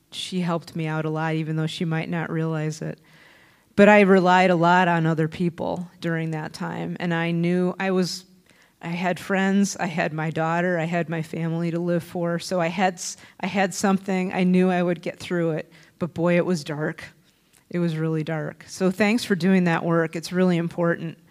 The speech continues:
and I, I kind of hope that we have more of that. We really need it. I s-, talk to so many N D ears that want,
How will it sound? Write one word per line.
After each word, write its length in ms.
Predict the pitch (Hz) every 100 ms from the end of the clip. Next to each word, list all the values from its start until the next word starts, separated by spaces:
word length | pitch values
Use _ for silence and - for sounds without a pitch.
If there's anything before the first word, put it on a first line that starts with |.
| _ _ _ -
and 140 | 185
I, 180 | 180 185
I 100 | 185
kind 260 | 180 208 240
of 120 | 240
hope 240 | 180 185 185
that 100 | -
we 140 | 170
have 260 | 175 180 165
more 260 | 165 170
of 140 | 185 156
that. 300 | 160 - - _
We 100 | -
really 320 | 180 190 196 170
need 260 | 156 165
it. 60 | 165
I 140 | 170
s-, 220 | 175 -
talk 260 | - 185 175
to 100 | 175
so 200 | - 190
many 320 | 180 175 170 - - - _ _ -
N 160 | 180
D 140 | 175 180
ears 340 | 170 165 165 160
that 160 | -
want, 320 | 165 165 160